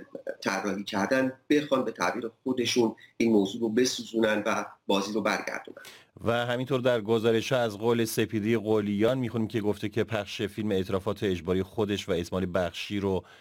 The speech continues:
Speaker 2: دلیلی دیگر می‌دونه بر شکنجه شدنش در طول مدت بازداشت و گفته که این موضوع رو جدی‌تر از قبل پی-، پیگیری خواهد و، اه، جلو خواهد رفت. فکر می‌کنین که پیگیری چنین داستانی به کجا،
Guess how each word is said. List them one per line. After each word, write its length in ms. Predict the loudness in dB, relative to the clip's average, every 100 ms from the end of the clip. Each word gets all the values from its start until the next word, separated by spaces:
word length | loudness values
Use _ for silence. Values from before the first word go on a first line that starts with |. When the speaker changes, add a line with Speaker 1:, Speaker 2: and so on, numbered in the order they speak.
| -20 _ -4
Speaker 2:
دلیلی 520 | -2 -2 -2 -4 -2 -4
دیگر 480 | -2 0 0 0
می‌دونه 320 | -2 -4 -2 0
بر 180 | -2
شکنجه 520 | -2 -6 -4 -4 -4 -4
شدنش 400 | -4 -2 -2 -2
در 140 | -2
طول 160 | -2 -4
مدت 280 | -2 -2
بازداشت 640 | -2 -2 -2 -2 0 0 -4 -4
و 280 | -2 -2 -4 -10 -20 _
گفته 280 | -2 0 -2
که 120 | -2
این 160 | -2 2
موضوع 320 | 2 0 -2
رو 60 | -6
جدی‌تر 800 | -2 -2 -2 -4 -4 -2 -2 0
از 220 | -2 -2
قبل 240 | -2 -4 -8
پی-، 420 | -4 -2 0 -2
پیگیری 420 | 0 0 0 -2 -2
خواهد 280 | 0 -2 -2
و، 180 | -2 -2 -6 -20 _ -2
اه، 600 | 0 0 -2 -2 2 2
جلو 280 | 0 0 2
خواهد 380 | 0 -2 0 -2
رفت. 140 | -2
فکر 160 | -4 -4
می‌کنین 240 | -2 -2
که 120 | -4
پیگیری 880 | -2 0 0 -2 0 0 2 0 0
چنین 220 | 0 0
داستانی 340 | 2 0 -2 -6
به 80 |
کجا، 380 | -4 -2 0 0